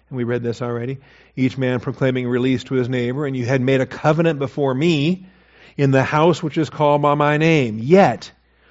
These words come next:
you turned and you profaned my name." And each man took back his male servant, and each man his female servant, whom you had set free according to their desire, and you brought them into subjection to be your male servants and female servants. And so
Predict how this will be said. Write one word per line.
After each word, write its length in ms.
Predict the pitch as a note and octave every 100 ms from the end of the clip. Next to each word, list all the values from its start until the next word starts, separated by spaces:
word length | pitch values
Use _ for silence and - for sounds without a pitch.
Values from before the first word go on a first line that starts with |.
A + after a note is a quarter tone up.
| _ -
you 220 | C3 B2+
turned 640 | B2 - E3 F3+ G3+ G#3+
and 240 | G#3 C3+ B2
you 120 | A#2+
profaned 720 | - A#2+ G#2+ - E3 F#3 G3
my 240 | F3+ F3+ F3
name." 460 | F3 E3 A#2+ G#2+ G#2+ _ _ - -
And 140 | A#2+
each 320 | C3+ E3 F3+ F3
man 240 | F3 E3+
took 320 | - D#3+ C3
back 380 | C#3 F3 C3+ -
his 240 | B2+ A2+
male 320 | B2+ C3+ B2 A#2
servant, 480 | C#3 A#2+ A2+ A2
and 120 | A#2+ B2+
each 220 | D#3 C#3
man 240 | C#3+ C#3+
his 160 | C3+ C#3
female 500 | - D3 C#3 B2+ A#2+
servant, 420 | C3 A#2+ A2+ - - - -
whom 140 | C3+
you 140 | C3+ C#3
had 160 | D3
set 280 | C#3 D3+ D3+
free 300 | - D#3+ B2+
according 400 | A#2+ C#3+ C3+ C3+
to 160 | C#3 B2+
their 260 | A2 D#3
desire, 500 | F#3+ B2+ A#2+ A2 A#2 - - - -
and 180 | C3 C#3
you 160 | C#3
brought 380 | A2+ C#3 E3 F3
them 200 | E3+ E3+
into 200 | C#3 B2
subjection 680 | - A#2+ A#2+ D3+ - E3+ D#3
to 80 | B2+
be 120 | C3+
your 120 | B2+
male 260 | A#2+ C3 C3
servants 360 | B2+ B2 A#2+
and 120 | A#2 G#2
female 400 | G#2 G#2 G#2 G#2
servants. 420 | F2 - - - _ _ _ -
And 200 | A#2+ A2+
so 420 | - D3 C3+ C3